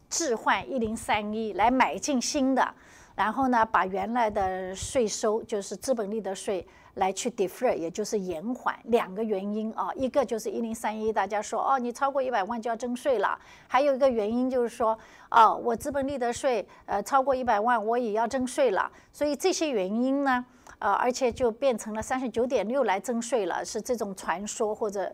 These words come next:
也，也不完全传-，传说，就是他放出的风声。所以这样一来，大家卖，卖的这个就很热，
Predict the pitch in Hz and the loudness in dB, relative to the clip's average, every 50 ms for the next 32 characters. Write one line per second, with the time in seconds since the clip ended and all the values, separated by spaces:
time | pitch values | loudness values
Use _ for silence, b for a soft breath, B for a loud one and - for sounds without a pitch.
0 | - 349 - 233 214 - 339 254 247 247 269 262 254 214 214 208 240 220 208 - | -8 -4 -2 -2 -2 2 2 0 2 2 0 0 0 0 0 -2 -6 -6 -6 -8
1 | 196 156 180 - - 185 175 196 190 - 208 202 214 214 190 - 202 - - 226 | -8 -10 -10 -10 -10 -10 -10 -8 -6 -4 -4 -4 -4 -6 -6 -6 -10 -4 -4 -4
2 | 214 - 254 233 214 - 226 214 196 175 - - 226 220 214 - - 214 190 B | -2 -2 -2 -4 -4 -6 -8 -10 -10 -12 -10 -8 -6 -6 -6 -4 -6 -6 -6 B
3 | B B B B B B - - 294 262 - - 381 370 330 262 220 190 190 214 | B B B B B B 0 2 2 2 4 4 6 6 6 4 2 0 -2 -2
4 | 214 - 220 220 240 226 214 - - - - 339 302 294 302 277 220 175 - - | 0 0 0 0 2 -2 -2 -2 -6 -18 -12 -6 0 2 4 4 4 2 0 -6
5 | - - - - - - - 320 330 320 311 294 262 233 196 175 170 - 170 170 | -12 -18 -20 -20 -20 -14 -6 2 6 8 8 8 8 6 4 2 -2 -4 -6 -6
6 | - - 214 190 185 185 170 175 - - 220 190 180 180 - - 202 180 180 180 | -4 -4 -4 -2 -2 -6 -6 -6 -4 -4 -4 -2 -2 -6 -8 -12 -12 -10 -8 0
7 | 214 240 220 175 - | 0 0 0 0 -4